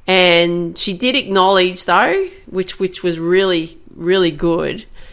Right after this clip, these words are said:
she did acknowledge that she's really proud, um, of where she's at, because she's been very consistent with her training. She shows up all the time. She's working on giving her best. So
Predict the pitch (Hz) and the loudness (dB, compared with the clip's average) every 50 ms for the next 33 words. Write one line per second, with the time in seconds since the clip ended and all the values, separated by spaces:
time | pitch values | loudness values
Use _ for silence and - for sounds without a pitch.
0 | - - - - - - 185 170 - 208 214 220 185 - - 180 170 175 170 170 | -20 -20 -16 -10 -8 -6 -6 -2 0 0 0 0 0 0 0 2 2 2 2 0
1 | 165 202 - - - - 180 165 170 175 185 180 175 165 170 - - - 180 170 | -2 -4 -8 -6 -6 -6 -6 -4 -2 0 0 0 -2 -4 -6 -8 -6 -2 0 0
2 | 165 165 160 160 156 160 160 156 160 170 - - - 160 160 156 151 151 151 151 | 2 2 2 2 2 0 -2 -4 -8 -12 -12 -8 -6 -4 -4 -4 -4 -6 -6 -6
3 | 147 147 147 147 147 143 143 - - - - - - - - - _ - - _ | -6 -8 -8 -8 -10 -12 -14 -16 -20 -20 -20 -20 -20 -20 -20 -20 _ -20 -20 _
4 | - - - - - - - - - _ - - 185 185 165 175 185 170 175 175 | -20 -20 -20 -20 -20 -20 -20 -20 -20 _ -10 -6 -4 -2 0 2 2 2 2 0
5 | - 175 160 180 127 - - - - 208 - - 170 151 - 165 165 156 156 170 | -2 -2 -2 -2 -4 -4 -8 -10 -8 -6 -6 -6 -6 -6 -4 -6 -4 -2 -2 -2
6 | 160 175 175 - - 170 - - - 185 175 - - - 165 160 170 170 156 160 | -2 -2 -2 -6 -8 -8 -6 -4 -4 -4 -4 -4 -4 -6 -4 -4 -4 -4 -6 -6
7 | - - - 175 170 170 165 160 - - - - - - 147 147 160 170 170 165 | -8 -6 -4 -2 -2 -2 -4 -6 -8 -10 -10 -8 -8 -6 -4 -2 -2 -2 -2 -4
8 | 175 165 160 - - - - - 165 170 180 185 175 165 170 170 - 165 156 156 | -4 -6 -6 -8 -14 -20 -10 -6 -2 0 0 0 0 -2 -4 -4 -6 -6 -4 -4
9 | 156 156 156 147 - - 156 147 - - 170 165 160 165 165 - 175 170 170 165 | -4 -4 -6 -6 -8 -10 -12 -12 -12 -10 -6 -6 -6 -6 -6 -4 -4 -2 -2 -2
10 | 165 170 165 165 160 156 143 147 151 151 160 151 - - - - 170 165 160 156 | -4 -4 -6 -6 -8 -8 -8 -6 -6 -6 -6 -8 -10 -10 -6 -4 -2 -2 -2 -4